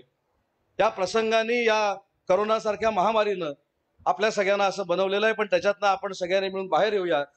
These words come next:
एवढीच कळकळीची विनंती करतो. या कार्यक्रमाला उद्धव ठाकरे साहेब उपस्थित राहिले, भारतीताई आपण उपस्थित राहिला, भुजबळ साहेब उपस्थित राहिले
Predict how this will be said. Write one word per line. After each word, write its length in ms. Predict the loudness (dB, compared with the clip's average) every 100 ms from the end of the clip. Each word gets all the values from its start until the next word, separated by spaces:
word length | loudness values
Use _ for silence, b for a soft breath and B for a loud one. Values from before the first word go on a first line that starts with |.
| _ _
एवढीच 280 | 0 0 2
कळकळीची 440 | 0 0 -2 -2 -4
विनंती 320 | -2 -4 -2
करतो. 360 | -4 0 -2 -2 _ _ -2
या 100 | 0
कार्यक्रमाला 760 | 0 -2 -2 0 2 2 2 -4 _ _ -12
उद्धव 260 | -4 -2
ठाकरे 300 | 0 -2 -4
साहेब 220 | -2 -2
उपस्थित 400 | -2 -4 -6 -2
राहिले, 260 | 0 0 0
भारतीताई 460 | -2 -2 -2 0 0
आपण 260 | -2 -6
उपस्थित 380 | -6 -8 -8 0
राहिला, 220 | 2 2
भुजबळ 300 | -2 -4 -4
साहेब 200 | -2 -2
उपस्थित 360 | -2 -4 -6 -2
राहिले 300 | 0 0